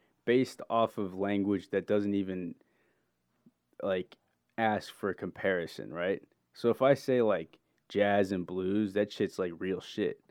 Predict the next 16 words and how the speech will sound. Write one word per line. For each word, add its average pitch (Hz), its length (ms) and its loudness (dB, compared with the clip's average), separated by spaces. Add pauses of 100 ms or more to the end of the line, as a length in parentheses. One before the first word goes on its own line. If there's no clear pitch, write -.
(240)
you 95 100 -8
know? 95 260 -4 (300)
People 113 260 2
are 104 120 6
thinking, 101 220 0
like, 85 180 -4
"Oh, 139 120 2
what 104 140 2
are 120 40 4
you 120 80 2
calling 92 340 -4
rock 98 420 -4
or 85 140 -8
rap? 90 460 -4
That's, 90 200 -4
like, 90 140 -4